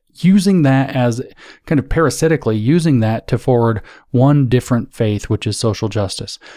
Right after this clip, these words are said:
And a socially just world is the new name for the project that will lead the absolute to realize itself and actualize. This is all still Hegelian metaphysical faith. So I hope I've now established my two big takeaways, and we can turn to what we might do with this information.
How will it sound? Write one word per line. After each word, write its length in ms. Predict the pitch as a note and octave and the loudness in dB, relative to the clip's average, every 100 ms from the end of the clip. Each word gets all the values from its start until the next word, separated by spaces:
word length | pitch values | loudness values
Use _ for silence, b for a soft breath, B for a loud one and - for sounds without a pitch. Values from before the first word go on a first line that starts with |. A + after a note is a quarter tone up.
| B | B
And 100 | A#2+ | -4
a 40 | A2 | -2
socially 600 | - D#3 D3+ D#3+ C#3+ C3 | 0 0 2 2 2 2
just 420 | G#2 A#2+ A2+ - | 0 0 0 -4
world 420 | A#2 G#2 G#2+ G#2 | -4 -2 -2 -2
is 140 | G#2 - | -4 -2
the 100 | A2 | 0
new 200 | A2+ A#2 | 2 2
name 200 | A2+ G#2 | 2 -2
for 120 | A2 | -4
the 100 | G#2 | -8
project 720 | - C#3 C3+ A2 G2+ F2 - B B B | -4 0 0 0 -4 -6 -14 B B B
that 120 | B2 | -2
will 140 | G#2+ G#2 | 0 0
lead 240 | A#2 A2+ | 0 0
the 140 | A2+ | 0
absolute 480 | G#2+ G#2 - G#2 G#2 | 0 -4 -6 -6 -6
to 80 | G#2+ | -4
realize 400 | G#2+ A2+ G#2 G#2+ | 0 2 0 -2
itself 360 | G2+ A2+ G2 A2 | -4 -4 -2 0
and 80 | |
actualize. 640 | A#2+ C3 - G#2 F#2+ E2+ - | 0 0 -2 -2 -2 -4 -6
This 180 | A2 | -6
is 120 | B2 A#2 | -4 -2
all 180 | C#3 | -2
still 320 | D3 - A2+ A2 | -4 -4 -4 -2
Hegelian 760 | A2 - G#2+ G#2 G#2+ G#2 G#2 | -6 -6 -6 -4 -2 -2 -2
metaphysical 600 | A2 A2 - A2+ G#2+ - | -2 -2 -4 -4 -6 -10
faith. 560 | - - G#2+ F2 - - b b b b b | -8 -4 -4 -6 -14 -20 b b b b b
So 360 | - D3+ C3 A2+ | -2 2 2 2
I 100 | A2 | 0
hope 220 | B2+ D#3 | 0 0
I've 140 | D#3 | 0
now 180 | C3+ B2+ | 2 2
established 520 | A2+ - A#2+ A#2+ - | 0 0 0 0 -2
my 140 | A2 G#2 | -2 -4
two 220 | - C3+ | -2 0
big 220 | A#2 G#2+ | 0 -2
takeaways, 600 | - C#3 C3+ A2+ A2 B2+ | 0 0 2 0 2 2
and 80 | C3 | 2
we 80 | A2+ | 0
can 120 | A2+ | -2
turn 180 | G#2+ A#2+ | -2 0
to 60 | A2 | 2
what 160 | A2+ | 2
we 120 | A#2 | 2
might 240 | G#2+ G#2 G#2+ | 0 -2 0
do 160 | C3+ | 2
with 100 | D3 | 4
this 160 | C3 B2 | 2 0
information. 640 | A#2+ A#2+ A#2 A#2+ D3+ E3 | -2 0 0 0 -4 -6